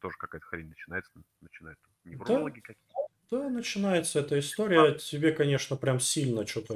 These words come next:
Speaker 2: не светит, но в целом,
Speaker 1: Но
Speaker 2: да.
Speaker 1: я начну уже об этом задумываться, чё-то там прикидывать.
Speaker 2: Да, да, да, и это уже
Speaker 1: Куда-то и
Speaker 2: начнётся.
Speaker 1: тогда доходить я начну.
Speaker 2: Да, это сто процентов уже начнётся. Будешь уже прикидывать, чё, куда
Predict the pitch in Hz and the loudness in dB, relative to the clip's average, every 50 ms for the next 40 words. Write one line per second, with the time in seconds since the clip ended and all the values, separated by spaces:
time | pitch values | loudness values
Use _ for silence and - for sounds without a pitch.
0 | 104 104 117 127 127 - - 185 202 202 202 - - - - _ _ _ _ _ | -4 -4 -2 -2 -2 -2 0 0 0 -2 -2 -6 -8 -10 -12 _ _ _ _ _
1 | _ _ _ _ _ _ _ _ - - - _ _ _ _ _ - 123 123 135 | _ _ _ _ _ _ _ _ -20 -20 -20 _ _ _ _ _ -8 -4 -2 -2
2 | 147 143 143 - 190 185 170 143 226 226 123 120 120 117 - _ - 160 180 202 | -2 -2 -4 -4 -2 0 0 2 0 0 0 -2 -6 -8 -12 _ 6 8 8 10
3 | 208 196 - - - 190 185 170 175 165 165 170 160 - 156 151 139 151 156 160 | 8 6 6 2 -6 -4 -2 0 0 2 2 0 -2 -2 -6 -6 -4 -4 -4 -4
4 | 196 202 170 135 120 - - - - 131 123 - 117 - 113 110 110 107 101 98 | -4 -6 -6 -8 -8 -10 -14 -12 -10 -10 -10 -10 -12 -10 -10 -12 -12 -14 -18 -20
5 | - _ _ _ _ _ _ - 110 - - 101 92 92 90 87 - - 131 110 | -20 _ _ _ _ _ _ -18 -18 -16 -16 -16 -14 -12 -14 -14 -10 -8 -2 4
6 | 110 113 156 185 190 180 160 147 135 127 127 131 127 135 151 151 - 127 120 120 | 6 6 6 6 6 2 -2 -2 -4 -4 -4 -2 0 0 0 0 -2 -4 -4 -2
7 | 123 123 - 226 - 185 - 113 147 - - 170 165 - 151 - - 139 135 120 | 2 4 4 4 4 2 2 2 2 2 2 2 2 2 0 0 0 0 0 -2
8 | 101 - - 85 87 90 - - - _ _ _ _ _ _ - 143 113 107 117 | -6 -12 -12 -14 -12 -12 -14 -16 -16 _ _ _ _ _ _ -10 -8 -4 2 4
9 | 127 156 160 156 147 - - - _ _ _ _ _ _ _ _ _ _ _ - | 4 4 4 2 0 -4 -10 -18 _ _ _ _ _ _ _ _ _ _ _ 2
10 | - 143 156 160 156 - - 147 139 135 135 127 - 139 135 131 - - 123 117 | 4 4 4 4 2 2 2 2 2 2 0 0 0 -2 -2 -2 -6 -6 -4 -2
11 | 117 120 117 - - 120 104 101 - - 110 113 135 170 180 - - 131 139 143 | -2 -2 -2 -4 -6 -8 -10 -10 -8 -8 0 4 4 4 4 4 2 0 2 2
12 | 147 143 135 - - 123 110 117 104 101 98 - - - - 139 139 139 - 127 | 2 2 0 2 0 0 0 0 0 -4 -4 -6 -8 -2 0 0 0 0 -2 0
13 | 117 120 120 120 120 123 | 2 2 2 2 0 -4